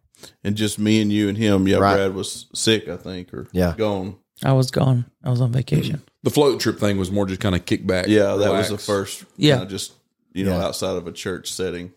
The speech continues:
Speaker 2: What about the, some of the serious episodes? A favorite moment there? I have one.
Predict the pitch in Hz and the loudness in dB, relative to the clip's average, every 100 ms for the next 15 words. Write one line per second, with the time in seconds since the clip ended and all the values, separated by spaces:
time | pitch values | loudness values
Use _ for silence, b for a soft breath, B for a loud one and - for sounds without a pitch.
0 | _ 120 143 139 139 117 - 92 92 - | _ 2 4 4 4 2 -2 -6 -6 -4
1 | - 117 101 92 - 113 107 - 98 92 | -2 0 0 0 0 2 2 0 -4 -6
2 | - 101 92 95 87 107 104 98 85 104 | -2 0 0 -4 0 0 2 0 -2 -2
3 | 107 101 110 110 117 _ _ _ - 120 | -2 -4 -4 -4 -6 _ _ _ -2 2
4 | 143 113 101 92 104 104 95 98 | 4 4 2 2 2 2 0 -4